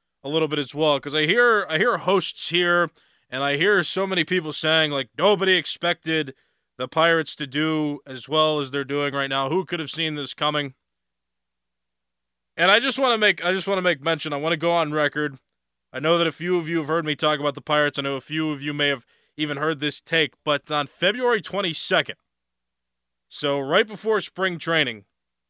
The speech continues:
Donnie Football was hosting a show. Donnie Chedrick, uh, producer of the P M team, also hosts part-time around here as needed. Nice man.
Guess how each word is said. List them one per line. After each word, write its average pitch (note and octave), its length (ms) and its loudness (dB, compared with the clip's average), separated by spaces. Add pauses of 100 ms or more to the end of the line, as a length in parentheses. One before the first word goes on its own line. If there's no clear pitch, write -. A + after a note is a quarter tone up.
(460)
Donnie E3+ 280 2
Football E3+ 520 2
was D#3 120 -2
hosting D#3 340 -6
a C#3+ 40 -6
show. D3+ 280 0
Donnie C#3 260 -2
Chedrick, C#3+ 520 -4 (520)
uh, A#2+ 180 -4
producer D3+ 380 -4
of C#3 80 -4
the B2+ 60 -14
P D#3+ 200 0
M D3 160 2
team, D3 460 -2
also C3 360 -6
hosts - 560 -8 (480)
part-time E3 480 2
around D3+ 320 4
here D3+ 360 2 (960)
as D3 260 2
needed. C#3+ 300 -2 (440)
Nice D#3 240 -2
man. C#3 300 0